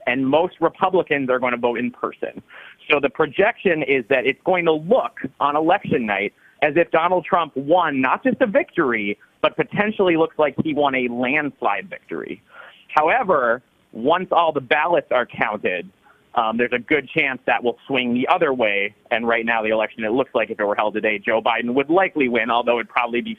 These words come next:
fairly close. Um, so we're potentially facing a scenario where both sides will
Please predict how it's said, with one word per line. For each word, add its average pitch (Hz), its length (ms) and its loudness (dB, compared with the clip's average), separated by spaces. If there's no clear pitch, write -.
fairly 156 380 0
close. - 360 -2
Um, 107 460 -2
so 160 80 2
we're 190 320 2
potentially 185 520 0
facing 160 320 -2
a 135 140 0
scenario 151 500 0
where 127 240 0
both 156 380 -2
sides 127 400 0
will 117 160 0